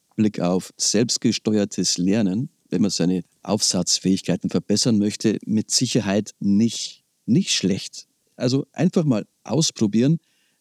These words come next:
kann nichts kaputt machen, kostet nichts, es werden keine Daten gesammelt. Also zum, ich würd natürlich auch hier keine persönlichen Daten eingeben im Absatz. Wenn ich meine Oma besuche oder irgendwas, äh, mit Adresse, äh, würde ich dann einfach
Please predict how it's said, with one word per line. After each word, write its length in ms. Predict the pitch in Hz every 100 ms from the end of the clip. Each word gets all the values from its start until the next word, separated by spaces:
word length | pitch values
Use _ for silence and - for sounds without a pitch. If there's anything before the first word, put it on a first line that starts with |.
| _ _ _ _ -
kann 180 | -
nichts 180 | 190 -
kaputt 320 | - - 185
machen, 340 | 196 175 202 214 _ _ -
kostet 380 | - 160 175 180
nichts, 260 | 175 -
es 180 | - -
werden 220 | 123 147
keine 220 | 131 123
Daten 340 | 120 92 95 123
gesammelt. 500 | 113 110 120 151 - _ _ _ _
Also 200 | - -
zum, 220 | - - -
ich 180 | - 110 -
würd 160 | 127
natürlich 320 | 127 123 117 98
auch 100 | 92
hier 180 | 139
keine 220 | 135 107 107
persönlichen 480 | - - 110 101 95
Daten 300 | 71 - -
eingeben 400 | 87 92 82 85
im 120 | -
Absatz. 460 | 165 - - - - _ _ _
Wenn 100 | -
ich 120 | 101 104
meine 200 | 98 -
Oma 280 | 120 117 104
besuche 520 | 104 - 113 101 -
oder 160 | 110 -
irgendwas, 520 | 107 101 98 95 - _ _ _ _ _
äh, 260 | 101 104 101 - -
mit 240 | 151 147
Adresse, 440 | 131 117 123 - 107
äh, 360 | - 73 78 -
würde 220 | 101 110
ich 60 | 107
dann 140 | 90
einfach 320 | 90 85 -